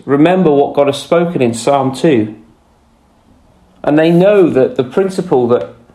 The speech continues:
God actually has sent his anointed one, that God is sovereign. Do you see their prayer starts in twenty-four with "Sovereign Lord"?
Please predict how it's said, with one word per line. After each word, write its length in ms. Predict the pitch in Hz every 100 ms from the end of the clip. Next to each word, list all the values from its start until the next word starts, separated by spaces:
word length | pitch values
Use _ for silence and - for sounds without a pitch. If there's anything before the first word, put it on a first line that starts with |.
| _ - - -
God 180 | 147 160
actually 680 | 170 - - 131 120 123 -
has 340 | - 135 127
sent 220 | - 165 165
his 160 | 135
anointed 420 | 135 147 156 147
one, 400 | 110 107 110 - - _ _ _ _ -
that 180 | - 135
God 160 | 160 156
is 120 | 147
sovereign. 520 | - 185 175 151 117
Do 60 | 127
you 40 |
see 140 | 131 160
their 160 | 156
prayer 340 | - 180 170 170
starts 380 | - 131 -
in 80 | 127
twenty-four 580 | 120 147 139 - 156 120
with 160 | 117 117
"Sovereign 880 | - - 175 175 165 127 113 113 -
Lord"? 420 | 117 113 107